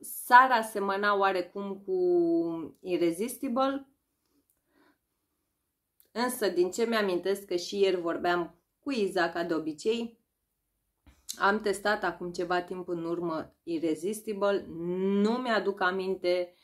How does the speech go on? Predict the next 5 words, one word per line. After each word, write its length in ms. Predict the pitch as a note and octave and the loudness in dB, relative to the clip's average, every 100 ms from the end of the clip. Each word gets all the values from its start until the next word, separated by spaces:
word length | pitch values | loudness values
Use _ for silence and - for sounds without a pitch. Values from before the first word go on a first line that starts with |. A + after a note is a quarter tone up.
| _ _ _ _ _ _ _ _ | _ _ _ _ _ _ _ _
foarte, 440 | - G#3+ G#3 F#3+ | 4 4 4 -2
foarte 460 | F3+ F#3 F3 F3+ F3 | -4 -2 -2 -4 -6
clar 440 | F3+ D#3+ E3 - | 0 0 0 -6
cum, 260 | F3 E3+ D#3+ | -8 -8 -6
uh, 360 | D#3 D3 C#3 | -4 -2 -4